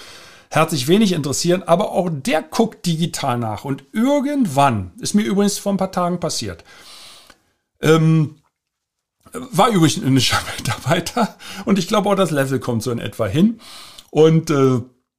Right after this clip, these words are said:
ähm, mit dem hatte ich schon zigmal telefoniert und, äh, und hin und her gemacht. Und hat er irgendwann gesagt,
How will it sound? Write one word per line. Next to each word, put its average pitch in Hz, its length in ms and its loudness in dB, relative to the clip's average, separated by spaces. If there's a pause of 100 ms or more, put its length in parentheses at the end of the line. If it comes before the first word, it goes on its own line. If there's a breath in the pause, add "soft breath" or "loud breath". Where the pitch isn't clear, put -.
(800)
ähm, 117 460 -2
mit 123 140 -6
dem 165 140 2
hatte 175 120 0
ich - 80 -2
schon 170 140 -2
zigmal 202 340 -2
telefoniert 165 640 0
und, 143 200 -6
äh, 139 60 -10
und 139 280 -6
hin 156 140 -6
und 135 120 -6
her 131 120 -2
gemacht. 120 300 -4
Und 165 100 0
hat 220 140 2
er 220 100 4
irgendwann 208 300 2
gesagt, 180 340 0